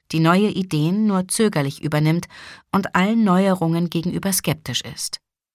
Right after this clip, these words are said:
Sie lässt sich durch Konformitätsdruck und wachsende Dynamik beeinflussen. Und fünftens, die Nachzügler,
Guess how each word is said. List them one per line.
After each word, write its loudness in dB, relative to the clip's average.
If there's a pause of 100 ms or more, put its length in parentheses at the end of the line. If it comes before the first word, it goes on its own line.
(640)
Sie 2
lässt 4
sich -4
durch -4
Konformitätsdruck 0
und -4
wachsende 0
Dynamik 0
beeinflussen. -4 (1400)
Und 2
fünftens, -4 (600)
die 6
Nachzügler, 2